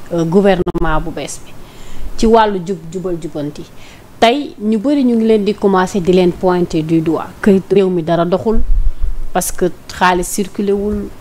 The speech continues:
emploi des jeunes bi des na. Maanaam ñu bari instant bii nii dañu nekk en, ay, dañoo am ay difficulté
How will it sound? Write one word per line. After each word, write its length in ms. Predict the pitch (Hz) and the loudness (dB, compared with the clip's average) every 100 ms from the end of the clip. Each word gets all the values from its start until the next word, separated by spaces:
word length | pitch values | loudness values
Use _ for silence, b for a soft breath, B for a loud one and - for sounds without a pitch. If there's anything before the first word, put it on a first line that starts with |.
| - | -2
emploi 480 | 170 180 190 185 185 | -2 0 2 4 4
des 160 | 175 | 4
jeunes 240 | 175 185 170 | 2 2 0
bi 100 | 165 | 2
des 300 | 175 202 - | 2 2 2
na. 220 | 208 214 208 B B B 226 | 2 0 -2 B B B 2
Maanaam 400 | 254 262 269 - - | 4 4 0 -4 -6
ñu 180 | 226 294 | 2 4
bari 360 | 247 330 339 302 - | 4 4 4 2 0
instant 380 | 277 - 285 262 | 0 2 2 2
bii 180 | 226 214 | 0 0
nii 160 | 208 | 2
dañu 200 | 196 254 | 2 2
nekk 220 | 269 294 - | 2 2 2
en, 180 | 214 - | 0 0
ay, 200 | - 208 - - | 2 2 2 0
dañoo 220 | 233 320 | 2 4
am 100 | 294 | 4
ay 80 | 226 | 0
difficulté 760 | 175 233 254 - 202 - - | 0 0 4 4 4 2 0